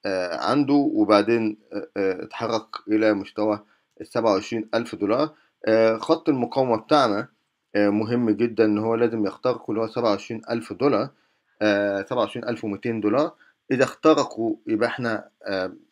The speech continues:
من ممكن إن إحنا نشوف تحسنات في السوق، ولكن إلى الآن، آه، بالرغم إن هو مش حاجة بعيدة قوي بالنسبة للسعر اللي إحنا فيه دلوقتي، آه، يعني كلها الموضوع على بعضها حوالي أربعمية دولار ولا حاجة،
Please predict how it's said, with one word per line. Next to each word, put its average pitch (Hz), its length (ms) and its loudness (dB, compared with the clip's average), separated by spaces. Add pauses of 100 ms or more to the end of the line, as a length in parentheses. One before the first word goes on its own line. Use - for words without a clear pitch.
من 110 380 -8
ممكن 143 300 2
إن 113 60 -6
إحنا 120 180 -10
نشوف 110 220 -12 (120)
تحسنات 117 480 -8
في - 60 -16
السوق، 156 360 -4 (300)
ولكن 123 380 0
إلى 113 120 0
الآن، 127 420 0 (360)
آه، 113 140 0
بالرغم 117 440 4
إن 135 120 2
هو 123 360 0
مش 107 340 -4
حاجة 131 260 2
بعيدة 107 380 2
قوي 110 300 4
بالنسبة 104 400 -2
للسعر 107 420 -2
اللي 104 120 -2
إحنا 101 160 -10
فيه 143 160 0
دلوقتي، 120 560 0 (460)
آه، 104 640 4
يعني 95 280 -2
كلها 110 300 0
الموضوع 104 420 2
على 95 120 0
بعضها 90 680 -2
حوالي 101 300 -4
أربعمية 95 320 -4
دولار 104 280 -2
ولا 92 140 -4
حاجة، 107 300 -4